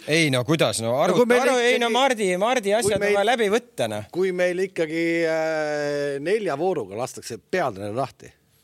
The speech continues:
Speaker 2: on see ikkagi päris, äh, nagu märkimisväärne ju.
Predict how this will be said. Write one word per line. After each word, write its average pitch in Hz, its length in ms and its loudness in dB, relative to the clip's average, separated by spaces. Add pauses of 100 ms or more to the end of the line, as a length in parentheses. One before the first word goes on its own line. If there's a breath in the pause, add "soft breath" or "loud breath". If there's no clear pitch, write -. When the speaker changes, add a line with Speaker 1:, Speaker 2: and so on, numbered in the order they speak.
(560 soft breath)
Speaker 2:
on 120 160 -8
see 143 160 -2
ikkagi 147 200 -14
päris, 156 460 -6
äh, 127 600 -4
nagu 131 220 -12
märkimisväärne 127 680 -12
ju. - 40 -20